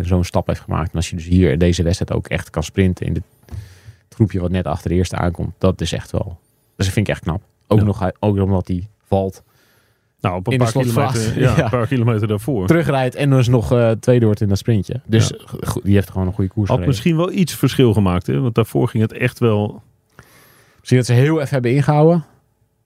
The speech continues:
Speaker 1: Ja, misschien, maar dan fi-, finishen ze misschien op zeven seconden. Of
Speaker 2: Nee,
Speaker 1: op zes
Speaker 2: I F
Speaker 1: seconden.
Speaker 2: was toen net op kop aan het, eh,
Speaker 1: Ja.
Speaker 2: sleuren van die
Speaker 1: Vraag me
Speaker 2: tweede
Speaker 1: af
Speaker 2: groep.
Speaker 1: of het echt, ja, of het, of ze dan echt hadden dichtgereden, weet ik niet. Maar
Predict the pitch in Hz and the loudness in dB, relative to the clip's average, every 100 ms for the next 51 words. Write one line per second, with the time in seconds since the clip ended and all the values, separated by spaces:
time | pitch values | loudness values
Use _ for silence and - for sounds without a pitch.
0 | _ _ - 104 - - - 110 107 - | _ _ -6 -4 -6 -6 0 0 0 -2
1 | 107 101 98 - 87 107 95 95 92 - | -2 0 -2 -2 -2 -2 0 0 -2 -2
2 | 95 - 95 90 - 90 90 87 101 113 | -2 0 0 -2 -8 -8 -6 -4 2 2
3 | 156 135 123 113 120 107 113 110 107 95 | 4 4 4 2 0 0 2 4 4 2
4 | 87 - 98 82 82 80 82 82 110 104 | -4 -2 -2 -2 -4 -4 -4 0 0 -2
5 | - - - 110 90 80 78 85 135 147 | -8 -16 -4 -2 0 -4 -4 0 0 0
6 | 135 143 123 120 92 117 - _ - 87 | 0 0 -2 -2 -4 -6 -8 _ -4 -2
7 | 52 - - - - _ _ - 101 95 | -2 -6 -8 -10 -10 _ _ -8 -6 -2
8 | 98 - 98 92 95 92 87 90 95 104 | -2 -2 -2 -2 -4 -2 -2 2 2 2
9 | 117 - 85 | 0 0 -4